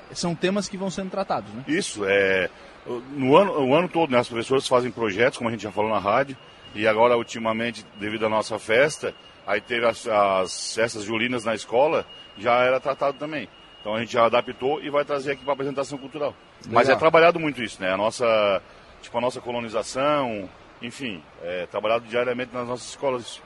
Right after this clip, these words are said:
Speaker 1: Legal, legal. Só fa-, abrir um parênteses aqui, eu conversei com o Junei agora de manhã,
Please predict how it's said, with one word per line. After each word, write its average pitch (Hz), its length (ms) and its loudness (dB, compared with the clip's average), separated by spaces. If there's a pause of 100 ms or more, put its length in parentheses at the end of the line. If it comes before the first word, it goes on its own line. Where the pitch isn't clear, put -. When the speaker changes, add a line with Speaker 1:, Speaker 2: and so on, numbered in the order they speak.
(260)
Speaker 1:
Legal, 113 320 -4 (120)
legal. 117 240 -6 (300)
Só 147 160 -4
fa-, 180 140 0
abrir 170 140 -2
um 190 60 -4
parênteses 160 460 -2
aqui, 147 220 -6
eu 160 80 -2
conversei 127 320 -12
com - 100 -16
o 143 60 -10
Junei 131 200 -4
agora 135 220 -2
de 127 80 -8
manhã, 117 400 -6